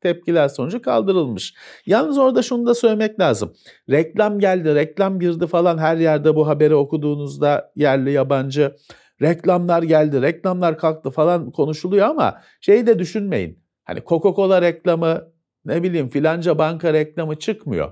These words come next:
Aslında oyunun kendi sattığı şeylerin reklamı çıkıyor. Hani oy-, bu oyunun her tarafından bir şekilde sizden para isteniyor ya. Warzone bedava,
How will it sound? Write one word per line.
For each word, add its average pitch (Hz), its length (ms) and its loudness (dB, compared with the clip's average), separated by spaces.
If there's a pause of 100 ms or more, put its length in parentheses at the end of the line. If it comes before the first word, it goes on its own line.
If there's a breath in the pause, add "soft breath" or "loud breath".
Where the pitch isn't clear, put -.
Aslında - 560 -6
oyunun 208 480 0
kendi 196 440 -4
sattığı 196 540 0
şeylerin 107 600 -2 (640)
reklamı 113 460 0
çıkıyor. - 360 -10 (460)
Hani 113 220 -2
oy-, 127 300 2
bu 143 400 2
oyunun 135 420 0
her 143 240 -2
tarafından 127 640 -2
bir 117 60 -4
şekilde 120 440 -4
sizden 117 380 -2
para 120 220 2
isteniyor 127 520 0
ya. 87 200 0
Warzone 104 680 2
bedava, 113 680 2